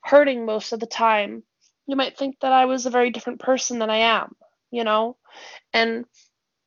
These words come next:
I think it's, like, part of starting that dialogue that I mentioned, where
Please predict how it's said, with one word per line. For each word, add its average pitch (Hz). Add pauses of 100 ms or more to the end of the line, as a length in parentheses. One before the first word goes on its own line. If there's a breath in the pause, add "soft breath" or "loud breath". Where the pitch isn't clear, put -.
(840)
I 262
think 262
it's, 277
like, 262
part 240
of 233
starting 240
that 220
dialogue 226
that 220
I 214
mentioned, 226
where 226